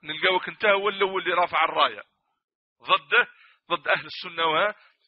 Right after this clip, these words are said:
والجماعة. لذلك يجب أن تخلص عملك و-، وقلبك يعني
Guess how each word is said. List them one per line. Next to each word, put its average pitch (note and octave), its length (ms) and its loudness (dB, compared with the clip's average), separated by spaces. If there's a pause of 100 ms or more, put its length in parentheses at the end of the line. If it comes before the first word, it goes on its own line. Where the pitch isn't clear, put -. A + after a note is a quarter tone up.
(140)
والجماعة. A#2 760 -2 (400)
لذلك D#3+ 540 -2
يجب D3 380 -2
أن B2+ 240 -8
تخلص F#3+ 680 -2
عملك C#3+ 600 0
و-، C#3 420 -2 (260)
وقلبك C#3+ 640 -2 (680)
يعني B2+ 520 -8